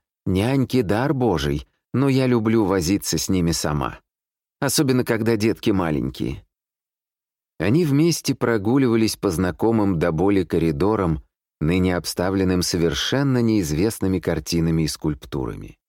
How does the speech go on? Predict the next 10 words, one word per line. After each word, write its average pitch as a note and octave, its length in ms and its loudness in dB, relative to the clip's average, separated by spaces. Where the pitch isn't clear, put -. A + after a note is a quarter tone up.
Димния D#3+ 500 2
указала C3 520 0
слугам B2+ 520 0
приделать G#2+ 540 2
желтые G#2+ 560 2
ленты A2 420 0
по F2+ 100 -2
краям E2+ 420 0
всех - 260 -2
ставень, D2+ 520 -4